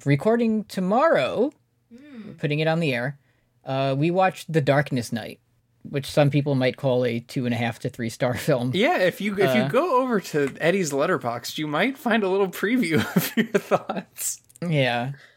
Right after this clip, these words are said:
Speaker 1: Um, also, Maggie's not really in that much of it. <laughs> I thought she was in more of it.
Speaker 3: That's
Speaker 1: Uh,
Speaker 3: fine.
Speaker 1: she's not.
Speaker 3: What,
Speaker 1: But
Speaker 3: does some, does some, <laughs> is she okay? Does something happen to her?
Speaker 1: No, she's fine.
Speaker 2: Her time will come.
Speaker 1: We, where is she? She's in The Dark Knight. She gets top
Speaker 3: Yeah.
Speaker 1: billing.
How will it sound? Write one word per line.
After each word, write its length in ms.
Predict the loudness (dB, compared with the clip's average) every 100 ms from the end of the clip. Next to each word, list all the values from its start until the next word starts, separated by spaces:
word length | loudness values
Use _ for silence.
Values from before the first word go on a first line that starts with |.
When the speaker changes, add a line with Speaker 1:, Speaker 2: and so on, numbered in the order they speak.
| _ -2
Speaker 1:
Um, 360 | 2 2 0
also, 260 | 0 0 2
Maggie's 360 | 2 2 0 0
not 140 | 2
really 240 | 2 2 4
in 120 | 2
that 140 | 2
much 240 | 2 2 2
of 100 | 2
it. 200 | 0 0
<laughs> 40 |
I 200 | 0 0
thought 240 | 2 0 2
she 80 | 0
was 140 | 2
in 80 | 2
more 220 | 2 2
of 100 | 2
it. 200 | 0 -4 _ _
Speaker 3:
That's 180 | -10 -2
Speaker 1:
Uh, 280 | 0 0 0
Speaker 3:
fine. 60 | -2
Speaker 1:
she's 180 | -2 -4
not. 300 | -2 -2 -4 _ _ _ _ -4
Speaker 3:
What, 160 | 0
Speaker 1:
But 40 | 2
Speaker 3:
does 100 | 0
some, 140 | 0
does 160 | 0 0
some, 120 | 0
<laughs> 100 | 0
is 120 | 0
she 160 | 0 0
okay? 340 | 0 0 0 0
Does 180 | 0
something 280 | 0 0 -2
happen 360 | 0 -2 0 0
to 160 | 0 0
her? 120 | -2 -6 -8 _ _ _ _
Speaker 1:
No, 160 | -2 0
she's 180 | 0 0
fine. 380 | 0 -2 -4 -6 _ -20
Speaker 2:
Her 80 |
time 220 | -12 -8 -8
will 80 |
come. 160 | -12 -14 -2
Speaker 1:
We, 260 | 2 2
where 300 | 2 2 2
is 100 | 2
she? 160 | 0 -4
She's 220 | -2 0
in 100 | 0
The 80 | 0
Dark 220 | 0 0
Knight. 240 | 0 -2 -4
She 140 | -6
gets 320 | -4 -4 -10 -20 _ _
top 160 | -2 0
Speaker 3:
Yeah. 80 |
Speaker 1:
billing. 320 | 2 -2 -4